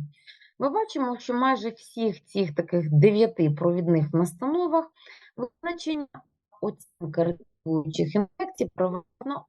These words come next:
були узгодженими і підкреслювали важливість отримання посіву сечі та обмеження проведення цистоскопії і візуалізації верхніх сечових шляхів.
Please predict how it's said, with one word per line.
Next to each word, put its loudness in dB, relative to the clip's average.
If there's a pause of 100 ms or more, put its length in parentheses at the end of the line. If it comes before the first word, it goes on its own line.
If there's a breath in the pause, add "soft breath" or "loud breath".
були 0 (120)
узгодженими -2 (480 loud breath)
і -2 (140)
підкреслювали -2 (180)
важливість -2
отримання 2
посіву 2
сечі 0 (100)
та 4 (120)
обмеження 2
проведення 2
цистоскопії -2
і 0
візуалізації 2 (320 loud breath)
верхніх 2
сечових 0
шляхів. 2